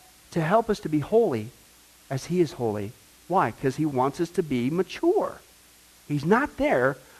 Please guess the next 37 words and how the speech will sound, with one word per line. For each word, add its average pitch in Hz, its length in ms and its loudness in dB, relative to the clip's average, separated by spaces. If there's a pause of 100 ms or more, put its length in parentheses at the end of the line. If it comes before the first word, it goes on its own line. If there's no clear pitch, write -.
(120)
for 151 100 0
those 147 180 4
other 151 180 2
purposes, 135 580 -2 (400)
uh, 127 140 6
by 131 200 0
and 127 100 4
large. 139 320 2
I - 40 -8
mean, 139 100 4
that 180 100 6
doesn't 170 220 4
mean 165 140 8
that 160 120 4
you 160 60 2
can't 156 220 0
have 147 120 2
an 165 60 4
experience 151 340 0
with 156 120 -4
God, 139 300 4
been 139 200 4
with 143 120 -2
that, 131 140 4
and 160 100 -2
you've 135 100 -2
been 127 140 -2
praying 143 340 -2
and 117 160 -4
weeping 147 240 -2
your 123 120 0 (300)
eyes 139 180 -2
out 139 80 2
like 135 120 0
a 117 40 -14
baby 135 380 -2
and 120 120 -2